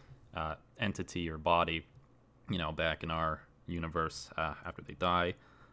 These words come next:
But eventually, Sargeras realized it, but at this time, he did not know this fact. He only saw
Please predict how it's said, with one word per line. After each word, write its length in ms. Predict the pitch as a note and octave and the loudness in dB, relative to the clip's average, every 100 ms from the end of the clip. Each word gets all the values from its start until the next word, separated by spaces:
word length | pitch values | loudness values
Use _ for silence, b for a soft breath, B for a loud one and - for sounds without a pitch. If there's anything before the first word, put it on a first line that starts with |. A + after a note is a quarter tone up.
| b - - | b -20 2
But 460 | F2+ E2 - - - | 4 4 2 -12 -8
eventually, 720 | G#2+ F3 F#3+ B2 G#2+ F#2+ F2+ b b - - | 2 2 4 4 6 6 2 b b -20 -8
Sargeras 760 | - G2 F2+ F#2+ F#2+ F2+ - | 2 2 6 6 8 6 2
realized 440 | F#2 F2+ E2 E2 E2+ | 2 4 4 2 0
it, 40 | |
but 80 | F2+ | 0
at 100 | - | 2
this 160 | C3+ | 0
time, 420 | C#3 G2+ G2 F#2 F2+ | 2 4 6 4 2
he 160 | G#2 | 0
did 240 | F#2+ G#2 G2+ | 2 2 6
not 260 | F#2+ F#2+ | 6 6
know 220 | F#2+ F#2 | 4 4
this 200 | E2+ E2 | 2 -4
fact. 380 | - D#2 D#2+ - | 0 2 2 -2
He 120 | F#2+ | -2
only 320 | G2+ G2+ G2+ F#2+ | 0 2 2 0
saw 440 | - F#2 F#2 | 4 6 6